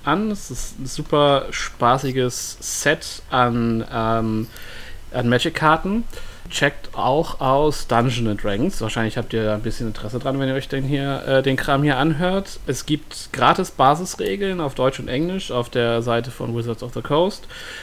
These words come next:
Und, äh, dieses Abenteuer hier ebenfalls auf, äh, äh, der Website von Wizards of the Coast. Ja,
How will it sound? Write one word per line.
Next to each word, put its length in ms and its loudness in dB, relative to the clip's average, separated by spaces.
Und, 440 2
äh, 380 6
dieses 300 0
Abenteuer 760 2
hier 420 0
ebenfalls 720 -2
auf, 540 -4
äh, 440 -6
äh, 180 -6
der 400 -6
Website 340 -6
von 140 2
Wizards 240 6
of 100 -2
the 80 2
Coast. 420 2
Ja, 300 2